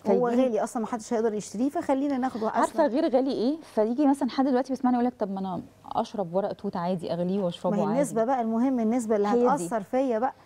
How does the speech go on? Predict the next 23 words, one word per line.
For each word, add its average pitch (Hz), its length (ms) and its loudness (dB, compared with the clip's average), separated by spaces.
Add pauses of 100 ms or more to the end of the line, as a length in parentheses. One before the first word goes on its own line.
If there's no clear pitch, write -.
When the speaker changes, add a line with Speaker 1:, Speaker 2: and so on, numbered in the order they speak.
Speaker 2:
هي 240 260 2
Speaker 1:
في 165 60 -4
Speaker 2:
دي. 294 80 4
Speaker 1:
كم 311 120 4
الشحوم 311 480 4
اللي 330 140 6
Speaker 2:
أيوة. 330 180 8
Speaker 1:
موجود 330 220 -2
عندي 302 340 2
ده. 214 120 6
Speaker 2:
بالظبط. 180 200 0 (280)
الفكرة 269 320 2
بقى 247 140 4
يا 254 60 4
عظيمة 233 220 0
إن 220 80 0
هو 226 240 2
ده 208 180 2 (220)
مستخلص 190 640 -2 (420)
بنسبة 190 460 2
معينة 185 600 2 (240)
Speaker 1:
طبعًا 427 260 -2
Speaker 2:
وتركيبة 294 600 4